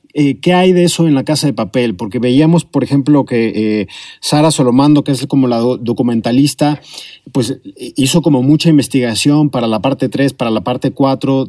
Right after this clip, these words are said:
lo que es la fundición de, la fundición del oro,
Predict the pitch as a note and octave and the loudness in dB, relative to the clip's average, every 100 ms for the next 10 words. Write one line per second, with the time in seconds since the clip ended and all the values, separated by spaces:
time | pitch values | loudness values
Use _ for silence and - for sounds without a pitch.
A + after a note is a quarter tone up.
0 | G2+ A2+ A2+ G#2 B2 D3 - C3 A2+ - | -8 -6 -6 -4 -2 -2 -2 -2 -2 0
1 | C#3 C3+ C3 A#2+ A2+ G#2 - - _ - | 2 2 2 2 0 -4 -8 -20 _ -6
2 | C#3+ B2 G#2+ C#3+ C3+ C3 B2+ C#3+ D3 D3 | -2 -2 0 2 2 2 2 2 2 2
3 | D3 | 2